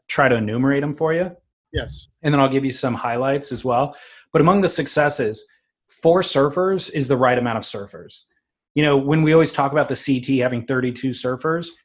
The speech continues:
Speaker 1: that's too many. And we've said, "Oh, well, they should just have, I don't know, sixteen." Sixteen over the course of the year might be doable, but honestly, four surfers in one hundred minutes was awesome. I don't know that there's a better format.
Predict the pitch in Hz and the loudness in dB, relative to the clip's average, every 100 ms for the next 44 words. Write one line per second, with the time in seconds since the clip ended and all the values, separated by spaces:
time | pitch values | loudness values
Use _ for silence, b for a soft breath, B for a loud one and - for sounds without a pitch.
0 | _ _ 160 160 - - 117 107 110 113 | _ _ -2 -2 -2 -4 -4 -4 -6 -2
1 | 139 135 - 127 127 170 165 139 131 131 | -2 0 -2 -2 0 0 0 0 -2 -4
2 | 127 123 127 120 113 110 131 107 107 - | -6 -4 -2 0 -2 -4 -4 -4 -6 -6
3 | - 180 - - 101 76 _ _ _ _ | -6 -6 -8 -12 -16 -18 _ _ _ _
4 | _ _ _ _ - - 269 - - 185 | _ _ _ _ -8 -2 -2 -2 -2 0
5 | 185 170 170 143 - 156 147 156 135 113 | 2 2 2 0 -2 -2 -2 -4 -4 -4
6 | 113 123 165 214 - _ _ _ 165 190 | -2 0 0 0 -6 _ _ _ -6 -4
7 | 190 180 202 196 220 233 B B 156 135 | -4 2 4 4 2 -2 B B -2 0
8 | 180 208 240 240 - - 147 190 - 165 | 0 0 -2 -4 -6 -4 -2 -2 -2 -2
9 | 170 190 185 135 139 135 123 135 147 143 | -2 -2 -4 0 0 0 -2 -4 -4 -4
10 | 110 131 196 - - _ _ _ _ 180 | -4 -6 -6 -10 -16 _ _ _ _ -8
11 | 165 196 202 95 80 - _ _ _ _ | -4 -4 -4 -8 -12 -18 _ _ _ _
12 | 147 202 165 175 170 175 160 160 165 160 | 0 0 2 2 2 0 -2 -2 0 0
13 | - 196 190 95 - | 0 -2 -2 -4 -10